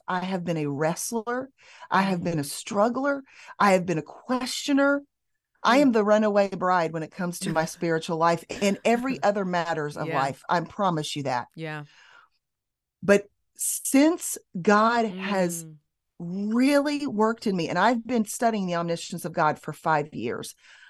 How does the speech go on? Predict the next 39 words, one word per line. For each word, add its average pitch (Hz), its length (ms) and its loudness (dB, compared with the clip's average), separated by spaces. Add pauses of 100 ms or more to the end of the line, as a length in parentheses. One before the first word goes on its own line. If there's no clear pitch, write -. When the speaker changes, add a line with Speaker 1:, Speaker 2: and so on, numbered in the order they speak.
(800)
Speaker 1:
I 220 160 6
can 247 200 4
tell 220 360 0
you 156 360 -4
that 180 160 0
it 180 120 -2
has 156 160 -4
settled 220 520 2
my 196 140 2
spirit 175 400 -2
in 151 140 -2
a 151 80 -2
way 147 400 -2 (360)
that 165 160 0
I've 170 120 -2
never 196 260 2
been 190 160 -2
settled 170 340 -2
before - 640 -10
in 143 60 0
my 135 120 0
entire 139 320 -4
life. - 260 -4
Now, 190 140 4
am 220 140 6
I 247 80 4
still 262 360 2
Speaker 2:
Mm. 220 40 -4
Speaker 1:
wild 226 340 4
buck? 226 260 0
Yes, 175 240 -4
I 175 100 0
am. 139 380 -4
Speaker 2:
Okay. 185 480 -6 (480)
Okay. 208 540 0 (720)
Speaker 1:
But 214 240 8
I 240 640 4
have 196 560 0 (180)
changed. - 640 -10